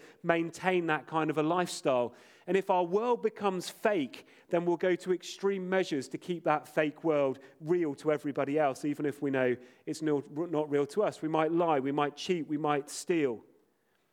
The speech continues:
Life is being lived as if it's a fancy dress party. And sometimes people who have created that world will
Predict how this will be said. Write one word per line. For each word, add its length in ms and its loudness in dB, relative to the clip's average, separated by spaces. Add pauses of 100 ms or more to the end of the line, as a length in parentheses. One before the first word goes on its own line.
(220)
Life 240 2
is 100 -2
being 280 2
lived 300 0
as 120 -6
if 180 -2
it's 320 -2 (120)
a 60 -6
fancy 360 -2
dress 320 -2
party. 580 -4 (1500)
And 100 -2
sometimes 460 0
people 240 0
who 60 4
have 120 -4
created 600 0
that 200 2
world 340 2
will 220 2